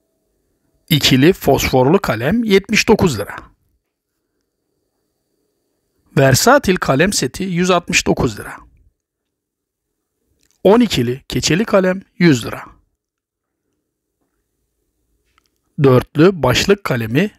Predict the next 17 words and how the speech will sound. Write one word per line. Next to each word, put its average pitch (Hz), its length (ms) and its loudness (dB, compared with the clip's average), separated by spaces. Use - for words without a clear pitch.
elli 175 300 2
dört 160 240 2
elli. - 280 -10
Onlu 143 540 4
renkli 135 340 -2
tükenmez 143 560 -2
kalem, 156 480 -2
yüz 131 340 2
lira. - 220 -16
İkili 139 480 2
tahta 139 360 0
kalemi, 123 560 -2
kırk - 260 0
dokuz 156 340 0
lira. - 180 -12
On 202 180 4
ikili 135 400 0